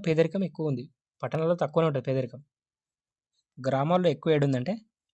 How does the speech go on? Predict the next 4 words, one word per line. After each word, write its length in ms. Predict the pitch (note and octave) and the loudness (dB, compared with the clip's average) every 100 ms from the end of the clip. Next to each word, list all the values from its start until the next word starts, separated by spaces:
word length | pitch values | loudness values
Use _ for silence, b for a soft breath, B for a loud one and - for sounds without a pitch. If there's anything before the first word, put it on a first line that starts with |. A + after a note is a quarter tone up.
| _ _ _ _ _ - | _ _ _ _ _ -6
ఒడిస్సా, 340 | C#3 D3 - A#2 _ _ _ _ _ - - C3 | -2 -2 -2 -10 _ _ _ _ _ -20 -8 -4
ఒడిస్సాలో 360 | C#3 C#3 D3+ A#3 _ _ _ _ _ _ - | -2 -2 -6 -6 _ _ _ _ _ _ -8
ఎక్కువ 240 | F3 - | -6 -2
ఉంది. 120 | B2+ | -4